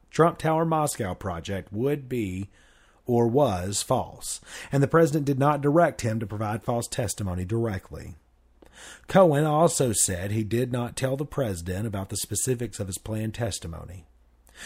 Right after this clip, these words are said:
During the time when his statement to Congress was being drafted and circulated to members of the J D A, Cohen did not speak directly to the president about the statement, but rather communicated with the president's personal counsel,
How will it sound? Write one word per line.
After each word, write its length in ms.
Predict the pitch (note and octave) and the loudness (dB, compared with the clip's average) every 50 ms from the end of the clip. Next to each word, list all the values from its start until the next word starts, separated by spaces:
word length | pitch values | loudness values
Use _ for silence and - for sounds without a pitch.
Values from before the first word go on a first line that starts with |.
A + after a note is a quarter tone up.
| - - - - | -16 -14 0 4
During 200 | E3 F3+ G3+ G#3 | 6 6 6 6
the 60 | G3 | 4
time 360 | D#3 - E3 F3+ F#3 G#3 G#3+ F#3 | 2 2 2 2 4 4 2 2
when 120 | D#3 B2+ | 2 0
his 120 | A#2+ - | 0 0
statement 680 | - - - D#3 D3+ D#3+ D3+ D3 D#3 D#3 - - - - | -2 0 2 2 2 2 0 -2 -4 -6 -8 -10 -12 -10
to 80 | - C#3 | -10 -8
Congress 720 | - - C3+ D#3 D3 C3+ A2+ G2 F2+ F2+ G2+ G#2+ - - | -4 0 0 2 2 2 0 -2 -2 -4 -4 -4 -4 -4
was 120 | A#2 G2 | -4 -4
being 280 | F#2+ B2 A#2+ A#2 A2 G#2 | -2 -2 -2 -2 -2 0
drafted 420 | - C3+ C#3+ D3 D3 - - D3 | 2 4 4 4 2 0 -2 -2
and 160 | D#3 D3+ C#3 | -2 -2 0
circulated 580 | - E3+ D#3+ D#3 D#3 C#3+ A#2+ G#2+ G2 F#2 G2 G2+ | 2 2 2 2 0 -2 -2 -2 -2 -4 -4 -4
to 60 | G#2+ | -2
members 360 | G2 G#2+ A2 A#2 B2 B2+ G#2+ A#2+ | -2 -2 -2 0 -2 -2 -2 -2
of 80 | A2 | -4
the 60 | A2 G#2 | -4 -2
J 240 | G#2+ A#2+ B2 C3+ C3+ | 0 0 0 0 0
D 200 | C#3+ D3 D3+ C#3+ | 0 0 0 -2
A, 360 | A2+ F2+ E2+ - E2+ F2 - - - - - - - - | -2 -4 -6 -8 -12 -14 -16 -18 -20 -20 -20 -20 -16 0
Cohen 460 | - E3+ F3+ F#3 D#3+ C3 A#2+ C3+ D3 | 4 6 6 8 6 6 4 2 2
did 260 | C3 A#2+ B2 A#2+ G2 | 2 2 2 0 0
not 440 | G2+ A2+ B2+ C#3 C#3+ D3 C#3+ - - | 0 0 0 0 0 -2 -2 -2 -2
speak 360 | - - - - D#3 C3 - | -2 0 0 0 0 0 0
directly 460 | B2 D#3 E3 E3+ E3 D3 C#3+ - F#3 F3 | 0 0 2 2 2 0 0 0 0 0
to 80 | F3+ | 0
the 80 | F#3 G3 | -2 -2
president 480 | - - - D3 A2+ F#2 F2+ F#2+ F#2 | -2 -2 0 0 0 -2 -2 -4 -4
about 220 | F2+ F#2+ F#2+ F#2 - | -2 -4 -6 -6 -6
the 60 | - | -6
statement, 500 | - - - C#3+ D3 C#3+ D3+ D#3+ D#3+ D3 - - - - - - _ | -4 -2 0 0 0 0 -2 -2 -4 -4 -8 -14 -18 -18 -20 -6 _
but 160 | - C3 A2 | 0 0 2
rather 360 | A2+ C#3+ D3+ D#3+ F3+ E3+ E3 - | 2 2 4 4 4 4 4 2
communicated 600 | - - C#3+ E3 F#3 F#3 F#3 - - E3 E3+ F3 | 2 2 2 2 2 2 0 0 2 2 2 2
with 180 | D#3 D3+ B2+ - | 0 -2 -4 -6
the 40 | - | -6
president's 500 | - - D#3 D#3 D3+ C#3 D3 B2+ - - | -4 0 0 2 2 0 -2 -4 -4 -4
personal 400 | - D3 D3+ C#3+ - - D3+ C#3+ | -2 -2 -2 -2 -2 -2 -4 -4
counsel, 640 | - - A2 A#2+ F2+ E2 - - - - - - | -2 -2 -4 -2 -4 -6 -6 -8 -8 -8 -10 -16